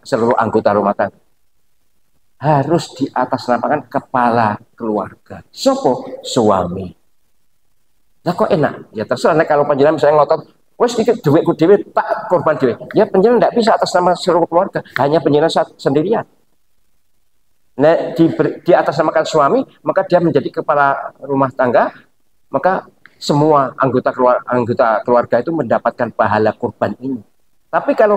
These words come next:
panjenengan dhewe, ya panjenengan kiambak, panjenengan sendiri yang dapat pahala, yang lain tidak. Jadi menurut saya nggak usah egois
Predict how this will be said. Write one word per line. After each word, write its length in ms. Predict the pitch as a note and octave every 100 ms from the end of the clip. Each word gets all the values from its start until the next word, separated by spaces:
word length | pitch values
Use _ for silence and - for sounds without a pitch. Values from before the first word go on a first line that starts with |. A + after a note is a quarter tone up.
| -
panjenengan 480 | - F3+ D#3+ F3+ E3
dhewe, 400 | - C4+ G#3+ A#3 - _ D#3
ya 80 |
panjenengan 320 | C#3 C#3+ D#3 D#3+
kiambak, 360 | G#3 C4 G#3+ - _
panjenengan 240 | C#3 D3+ D3
sendiri 220 | F3 C#4
yang 120 | E3+ C3+
dapat 220 | - C#3
pahala, 280 | B2+ A#2+ A3 - -
yang 160 | B2+
lain 160 | B2+ E3+
tidak. 400 | F3 - G#2+ - _ _ _ _ _ _ _ _ _ _ _
Jadi 240 | A#2 A#2+ F3+ - - -
menurut 160 | A#2+ A#2
saya 240 | B2 C3
nggak 160 | A2+ G2+
usah 200 | G2+ G2
egois 240 | - F#2